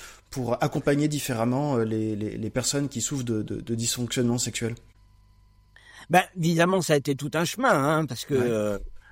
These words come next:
Speaker 2: Brigitte Martel a commencé il y a, euh, trente ans, je crois, à animer des groupes de gestalt, euh, sur la sexualité.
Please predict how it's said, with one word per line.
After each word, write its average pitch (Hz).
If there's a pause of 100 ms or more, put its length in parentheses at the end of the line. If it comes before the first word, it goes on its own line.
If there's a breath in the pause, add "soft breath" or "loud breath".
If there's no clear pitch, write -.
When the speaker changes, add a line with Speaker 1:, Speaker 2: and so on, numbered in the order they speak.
(140 soft breath)
Speaker 2:
Brigitte 113
Martel 131
a 113
commencé 120
il 131
y 120
a, 95
euh, 90 (280)
trente 139
ans, 190
je 139
crois, 156 (240)
à 113
animer 120
des 117
groupes 110
de 107
gestalt, 110
euh, 95
sur 110
la 110
sexualité. 107